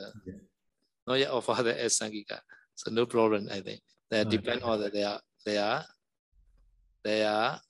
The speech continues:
Speaker 2: uh, in charge person. Uh, mm.
Speaker 1: Yeah. Yes.
Speaker 2: In Indonesia, some monastery are not yet offer the Sangha. No?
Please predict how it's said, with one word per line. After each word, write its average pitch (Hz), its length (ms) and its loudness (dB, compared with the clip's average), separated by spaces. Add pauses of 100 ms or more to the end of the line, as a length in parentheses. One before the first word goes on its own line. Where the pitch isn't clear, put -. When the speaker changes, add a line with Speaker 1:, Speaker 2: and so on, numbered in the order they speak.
(480)
Speaker 2:
uh, 110 160 -2
in 117 120 -4
charge - 240 0
person. - 300 0 (240)
Uh, - 140 -6 (640)
mm. - 140 -18 (400)
Speaker 1:
Yeah. 95 120 -10 (1700)
Yes. 90 380 -8
Speaker 2:
In 139 160 -6 (120)
Indonesia, 123 600 0
some 135 260 0
monastery 127 480 2
are 113 100 2
not 117 220 0
yet 120 160 0
offer 107 340 -2
the 104 200 -4
Sangha. 104 380 -2 (400)
No? 117 100 -8